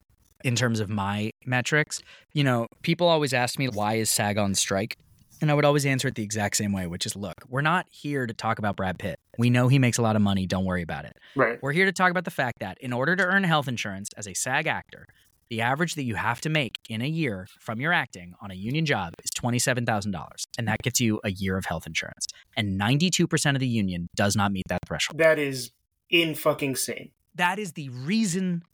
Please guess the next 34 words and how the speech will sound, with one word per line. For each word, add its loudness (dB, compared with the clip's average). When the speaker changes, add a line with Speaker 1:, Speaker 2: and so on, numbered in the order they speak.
Speaker 1:
sag 0
went -4
on -4
strike. -12
And -4
that 0
is -4
how 0
I 0
think -8
about -8
people's -12
salaries. -12
Like, 0
the 2
majority, 0
now 2
they 2
all 4
have, 0
like, -12
three -2
other -2
jobs -2
'cause -6
no -4
one -4
can -8
live 0
on -2
that -12
money. -10
Speaker 2:
Sure. 6
Speaker 1:
But 0